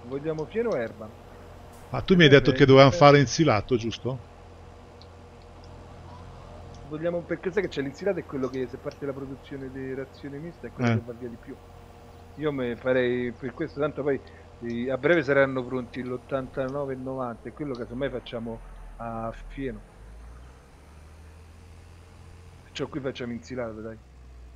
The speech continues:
Speaker 2: Sì, sì, facciamo insilato, vediamo, tanto mettiamo, mm, facciamo roba che ci serve di più, insomma, dai.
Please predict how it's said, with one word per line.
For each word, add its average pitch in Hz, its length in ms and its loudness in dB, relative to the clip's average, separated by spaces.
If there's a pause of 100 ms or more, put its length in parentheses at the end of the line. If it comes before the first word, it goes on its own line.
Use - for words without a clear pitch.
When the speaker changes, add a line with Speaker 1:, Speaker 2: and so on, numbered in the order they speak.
(500)
Speaker 2:
Sì, - 140 0
sì, 127 200 6
facciamo 104 320 -2
insilato, 98 520 -2
vediamo, 95 360 -2
tanto 107 440 0 (680)
mettiamo, 127 840 10
mm, 139 580 -2
facciamo 135 380 4
roba 123 220 6
che 120 120 0
ci - 100 -4
serve 110 300 0
di 104 100 -2
più, 104 180 2
insomma, 95 400 -2
dai. 95 240 -2